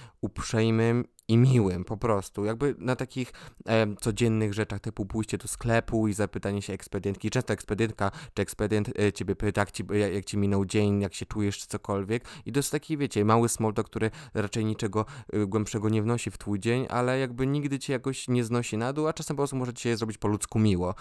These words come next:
I strasznie mi się to zawsze podobało, że jeżeli ktoś na ciebie wpadnie, to cię przeprosi i będzie po prostu miły i raczej cię przywituje uśmiechem, aniżeli, <laughs> nie wiem, wyrazami na K,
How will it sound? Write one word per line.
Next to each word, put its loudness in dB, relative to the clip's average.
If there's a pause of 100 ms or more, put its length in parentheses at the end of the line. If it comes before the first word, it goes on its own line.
(260)
I -6
strasznie 0
mi -2
się -6
to 0
zawsze -2
podobało, 2
że -2 (240)
jeżeli 0
ktoś -4
na -2
ciebie -4
wpadnie, 2
to -10
cię -4
przeprosi 0
i -4
będzie -2
po -8
prostu -6
miły 4
i 2
raczej -2
cię -2 (220)
przywituje 2
uśmiechem, 0
aniżeli, 2 (160)
<laughs> 0
nie 8
wiem, 4
wyrazami 2
na 2
K, 0